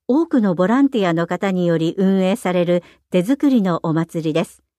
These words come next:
大変残念ですが、昨年に引き続き新型コロナウイルス感染症拡大防止のため中止となりましたが、地域のつながり、支え合いといった地域の絆づくりには欠かせないイベントです。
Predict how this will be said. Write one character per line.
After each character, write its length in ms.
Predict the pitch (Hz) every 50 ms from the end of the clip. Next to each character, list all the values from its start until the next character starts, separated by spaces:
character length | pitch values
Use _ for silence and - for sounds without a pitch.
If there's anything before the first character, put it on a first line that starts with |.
| _ _ _ _ _ _ _ _ _ _ _
大 160 | - 175 180
変 240 | 185 180 202 202 202
残 240 | 185 214 202 208 214
念 180 | 233 254 254 233
で 120 | 214 247
す 160 | - - 208
が、 180 | 196 208 196 - - - - - _
昨 300 | - - 220 214 262 247
年 240 | 269 269 269 254
に 80 | 247 254
引 60 | 277
き 200 | - - - 269
続 280 | 254 262 240 247 254 254
き 220 | - 240 240 240 - - _ _
新 300 | - - - 277 277 277
型 280 | 269 277 269 269 269 262
コ 120 | 269 254
ロ 120 | 254 254 247
ナ 180 | 254 247 247
ウ 80 | 240 240
イ 80 | 240
ル 140 | 233 196 233
ス 180 | - - 190 175
感 240 | - 226 233 247 254
染 240 | - 254 247 240
症 280 | 254 - - 233 233 226
拡 260 | - 220 214 - 240
大 220 | 254 247 247 240 226
防 160 | 240 240 254
止 160 | 254 - 247
の 120 | 247 247
た 160 | 247 - 226 226
め 200 | 226 233 220 202
中 220 | - - 240 262
止 180 | 254 - - -
と 100 | 269 254
な 140 | 247 240
り 100 | 233 240
ま 140 | 233 240 269
し 80 | 269 -
た 160 | - 185 175
が、 160 | 175 175 170 - - - _ _ _ _ _ _ _ _
地 180 | - - 269 262
域 160 | 247 - 226
の 180 | 190 190 190 -
つ 160 | - - 202
な 200 | 190 226 226 233
が 160 | 226 226 226
り、 180 | 214 226 196 -
支 140 | 175 - 196 180 - 240
え 200 | 240 247 247 247
合 100 | 247 240
い 60 | 247 247
と 140 | - 233 240
い 40 |
っ 40 | 233 - _ -
た 160 | 233 220 - - - - _ _
地 220 | - - 320 339
域 160 | 311 330 269 208
の 160 | 208 226 285
絆 380 | - 220 214 - 285 285 294 294
づ 160 | 269 294 285
く 140 | 285 285 254
り 120 | 262 254
に 140 | 240 240 233
は 160 | 214 202 202
欠 180 | - - 170 -
か 100 | 220 220
せ 140 | - 247 233
な 160 | 226 240 240
い 40 | 240
イ 160 | - 185 170
ベ 140 | 170 170 165
ン 60 | 165 160
ト 140 | 170 165
で 120 | 160 170 220
す。 160 | - -